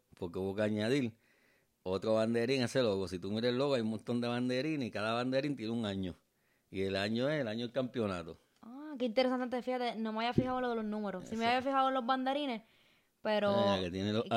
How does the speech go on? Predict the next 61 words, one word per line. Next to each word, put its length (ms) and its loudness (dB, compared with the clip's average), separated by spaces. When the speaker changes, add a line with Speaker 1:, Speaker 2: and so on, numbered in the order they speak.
Speaker 2:
tiene 180 4
Speaker 1:
años, 60 4
Speaker 2:
un 80 2
Speaker 1:
mira. 160 2
Speaker 2:
número 360 2
cada 280 4
uno 140 0
de 40 -2
esos 140 -4
banderines. 560 -2
Speaker 1:
Así 120 0
que 140 6
cada 180 8
vez 120 4
que, 340 4
que 140 -2
Caguas 320 4
gana 300 6
uno, 200 6
se 120 2
añade 220 4
un 120 4
banderín, 440 10
¿verdad? 180 6
Ya, 200 4
ya 160 2
casi 240 6
ni 140 10
caben, 340 6
Speaker 2:
Para 160 8
Speaker 1:
ya. 60 6
Speaker 2:
los 80 2
que 100 0
no 140 2
conozcan 420 2
el 100 2
logo 300 6
de 220 4
los 140 0
Criollos 340 2
de 100 2
Cagua, 500 4
pueden 640 -2
bu-, 300 -2
visitar 320 0
nuestra 260 0
página 380 2
de 600 -4
Facebook, 400 0
Un 140 -2
Café 240 2
con 140 0
Papi, 440 2
y 120 -2
en 80 0
la 100 2
Speaker 1:
Ujú. 80 -2
Speaker 2:
promoción 540 0
de 80 4
este 160 2
episodio, 520 4